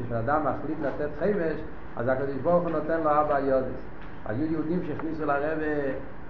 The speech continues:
אה, צ'קים גדולים, אז היו כאלה שהרב קיבל אותם, והיו כאלה שהרב החזיר אותם. היו, היו הרבה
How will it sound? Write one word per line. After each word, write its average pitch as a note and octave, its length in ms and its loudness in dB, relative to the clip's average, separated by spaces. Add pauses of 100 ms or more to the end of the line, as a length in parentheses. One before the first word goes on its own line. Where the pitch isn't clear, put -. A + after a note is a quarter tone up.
(840)
אה, A#2 400 2
צ'קים C3+ 540 0
גדולים, C#3 480 2 (720)
אז A2+ 100 -2
היו C#3+ 240 0
כאלה D3 260 2
שהרב C3+ 280 2 (140)
קיבל C3+ 300 8
אותם, E3+ 420 4
והיו D3 300 2
כאלה D3 280 4
שהרב D3 260 0 (180)
החזיר C3 260 -2
אותם. C2 240 -2 (800)
היו, C#3+ 240 0
היו C3 200 0
הרבה C#3 220 0